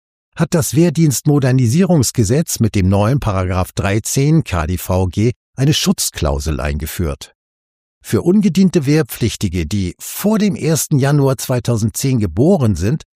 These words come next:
gilt diese Spannungsfallfalle ausdrücklich nicht. Paragraph dreizehn Absatz drei K D V G bestimmt,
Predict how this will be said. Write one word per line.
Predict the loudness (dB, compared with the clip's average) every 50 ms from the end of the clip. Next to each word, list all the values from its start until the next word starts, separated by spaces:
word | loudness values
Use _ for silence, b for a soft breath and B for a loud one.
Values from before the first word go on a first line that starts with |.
| _ _
gilt | 0 0 0 2 2
diese | 2 2 4 2 2
Spannungsfallfalle | 0 -2 -4 -6 -4 -2 0 2 2 0 0 0 0 0 2 0 0 0 0 0 0 0 0
ausdrücklich | 0 -2 -2 -2 -4 -4 -4 -4 -2 0 0 0 0 0 -6 -6 _
nicht. | 0 0 0 0 -2 -6 -12 -12 -14 -16 _ _ _ _ _ _ _ _
Paragraph | -2 -2 0 0 0 -2 -2 -2 -2 -2 -2
dreizehn | -4 -2 0 0 0 0 -2 0 0 2 2 2 0 0
Absatz | -2 -6 -4 -2 -2 -2 -2 -4 -6
drei | -4 -2 0 0 0 0 -2
K | -2 -2 -2 0
D | -2 -2
V | -2 -2 -2 -2
G | 0 0 0 0 0
bestimmt, | 0 -2 -2 0 0 2 2 2 0